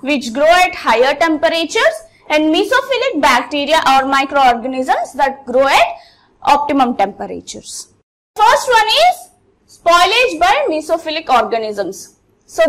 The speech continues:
this type of spoilage is caused by spore forming bacteria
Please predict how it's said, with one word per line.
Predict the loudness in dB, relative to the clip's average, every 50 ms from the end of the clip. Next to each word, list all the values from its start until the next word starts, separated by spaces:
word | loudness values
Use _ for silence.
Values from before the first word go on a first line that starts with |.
| 0 2
this | 2 2 0 0 0
type | 0 2 2 2 0 0
of | -2 -2 -4 -4 -4
spoilage | 0 2 2 2 2 0 -2 -4 -4 -6
is | -8 -8 -6
caused | -2 2 2 2 2 0 -2 -4 0
by | 0 2 2 2 0 0
spore | -4 -12 _ 0 2 4 4 4 2 0 0
forming | 0 0 0 0 0 -2 -4 -2 0
bacteria | 0 0 -2 -2 -6 -10 -10 -6 -4 -2 0 0